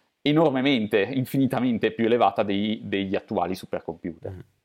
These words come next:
Speaker 2: E qual è il principio di meccanica quantistica che viene usato per la creazione di queste chiavi?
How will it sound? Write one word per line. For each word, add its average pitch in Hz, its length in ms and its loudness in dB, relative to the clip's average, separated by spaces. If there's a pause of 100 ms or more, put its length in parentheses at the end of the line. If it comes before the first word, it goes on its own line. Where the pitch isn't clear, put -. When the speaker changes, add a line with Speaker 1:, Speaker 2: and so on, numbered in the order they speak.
(500)
Speaker 2:
E 147 120 -4
qual 135 180 2
è 143 60 2
il 214 140 -2
principio 127 920 2
di 120 240 0
meccanica 120 480 -2
quantistica 113 640 -6
che 110 320 -4
viene 123 220 2
usato 113 420 -2
per 107 140 -6
la 101 80 -4
creazione 104 400 -8
di 95 80 -6
queste 95 260 -10
chiavi? - 400 -14